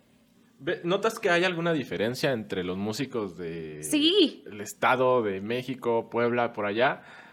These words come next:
Speaker 1: a los músicos de Michoacán?
Speaker 2: Sí, mucha. <laughs> En todos lo-, en los dos lugares hay personas,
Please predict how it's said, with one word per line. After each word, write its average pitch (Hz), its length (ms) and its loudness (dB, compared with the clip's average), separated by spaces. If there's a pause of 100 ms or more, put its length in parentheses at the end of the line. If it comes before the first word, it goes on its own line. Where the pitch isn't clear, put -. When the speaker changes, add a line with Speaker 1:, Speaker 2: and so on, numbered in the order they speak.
Speaker 1:
a 101 180 -2
los 101 160 -2
músicos 120 360 -4
de 104 80 -4
Michoacán? 95 480 -8
Speaker 2:
Sí, 180 840 -4 (300)
mucha. 208 360 -8 (260)
<laughs> - 120 -10 (520)
En 254 140 2
todos 320 220 4
lo-, 233 260 6
en 233 140 2
los 233 300 0
dos 226 180 -2
lugares 262 400 2
hay 247 100 4
personas, 233 460 0